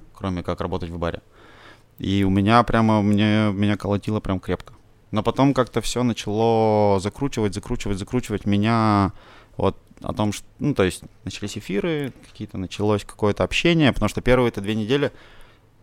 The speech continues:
такое чувство, что вся Москва и всё там окружение любого человека просто замерло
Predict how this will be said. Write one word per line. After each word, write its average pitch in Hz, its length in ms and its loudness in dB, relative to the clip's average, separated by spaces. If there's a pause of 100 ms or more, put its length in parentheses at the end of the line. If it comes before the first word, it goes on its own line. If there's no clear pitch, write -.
(140)
такое 113 200 -2
чувство, 147 240 -2
что 110 160 -6
вся - 240 -2
Москва 110 340 2
и 110 80 2
всё 104 580 2
там 85 240 -4
окружение 104 540 -4
любого 107 400 0
человека 110 400 -4
просто 101 280 -6
замерло 123 440 -2